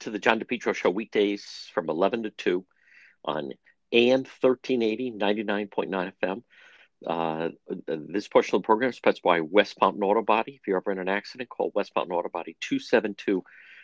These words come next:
thirty-three forty. It's time for our segment, Politics This Week, and joining me, he's the managing editor of Ocean State Card dot com. It's Justin Katz. And Justin, the media had a little bit of a, uh, Sunday flurry,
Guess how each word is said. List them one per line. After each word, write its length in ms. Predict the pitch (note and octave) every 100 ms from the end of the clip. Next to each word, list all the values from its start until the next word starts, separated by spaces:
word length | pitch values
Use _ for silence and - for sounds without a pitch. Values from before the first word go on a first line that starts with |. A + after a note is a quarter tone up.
| - _ _
thirty-three 460 | G#2+ G#2 G#2 G2
forty. 300 | - F#2 D2
It's 120 | D2 -
time 180 | E3+
for 120 | F#3 B2+
our 40 |
segment, 380 | - A#2+ G#2+ -
Politics 480 | A2+ A#2 - - -
This 180 | E2+
Week, 220 | F2+ F#2 -
and 80 |
joining 320 | - G2 F#2 F#2+
me, 160 | F#2
he's 200 | - F#2
the 100 | -
managing 460 | D#2 F#2+ G2 F#2 F#2+
editor 180 | F2 D#2+
of 100 | F#2
Ocean 280 | G2 - -
State 200 | F#2+ -
Card 220 | D#2+ -
dot 160 | -
com. 200 | - G2
It's 80 | F2+
Justin 260 | G#2 - F#2
Katz. 300 | - F#2 - _ - - - - _
And 120 | F2
Justin, 380 | - A#2 - A2+
the 60 | F#2+
media 400 | G2+ A#2+ A2+ G#2
had 180 | G2 E2+
a 60 |
little 260 | E2 A2+ G#2
bit 140 | G#2+
of 100 | G2 F#2
a, 200 | C#2+ C#2+
uh, 60 |
Sunday 420 | - C#3 B2 G#2+
flurry, 640 | G2 - B2+ D#3 E3+ D#3+